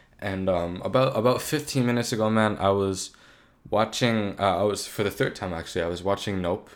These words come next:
the Jordan Peele movie. Great movie if you haven't seen it. And, uh, I heard some weird shit. Found out some very odd shit.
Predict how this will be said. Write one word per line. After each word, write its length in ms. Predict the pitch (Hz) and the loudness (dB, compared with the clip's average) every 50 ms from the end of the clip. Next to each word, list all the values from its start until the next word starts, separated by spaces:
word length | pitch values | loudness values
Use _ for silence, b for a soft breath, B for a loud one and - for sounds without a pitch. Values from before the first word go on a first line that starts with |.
| - - | -12 -10
the 40 | 92 | -8
Jordan 320 | 85 95 92 90 90 87 | -2 0 0 0 0 -2
Peele 220 | 85 92 90 87 | -4 -2 -2 -2
movie. 280 | 85 85 82 82 110 107 | -2 -4 -6 -6 -8 -10
Great 280 | - - - - - - | -4 -4 -4 -4 -2 -4
movie 240 | 107 98 - 87 | -6 -6 -6 -10
if 120 | 80 - - | -14 -10 -6
you 60 | 85 | -6
haven't 220 | 82 82 80 78 | -6 -6 -6 -8
seen 200 | - - 82 82 | -10 -8 -8 -8
it. 140 | 82 - - B B B B B B B B B _ _ _ | -10 -10 -12 B B B B B B B B B _ _ _
And, 440 | 120 120 120 117 117 117 113 107 107 | 4 6 6 6 6 4 4 2 2
uh, 400 | 107 104 104 101 101 101 - - | 4 4 2 0 0 -2 -4 -4
I 100 | - 101 | -6 -4
heard 200 | 95 104 107 101 | 0 0 0 0
some 180 | - - 107 98 | 0 -4 -4 -2
weird 200 | 95 95 95 92 | 0 -2 -2 -2
shit. 260 | - - 76 - - - _ | -4 -6 -8 -8 -10 -14 _
Found 240 | - - 95 92 92 | -8 -6 -4 -4 -4
out 80 | 85 | -4
some 360 | - - 95 90 85 82 82 | -6 -6 -8 -8 -8 -10 -12
very 480 | 80 78 - 98 104 117 120 123 123 - - | -14 -4 0 2 2 4 2 2 0 -4 -4
odd 300 | - 95 95 95 98 95 | -2 0 2 2 0 0
shit. 460 | 92 - - - 76 76 - - - | -2 -8 -8 -6 -6 -6 -6 -8 -10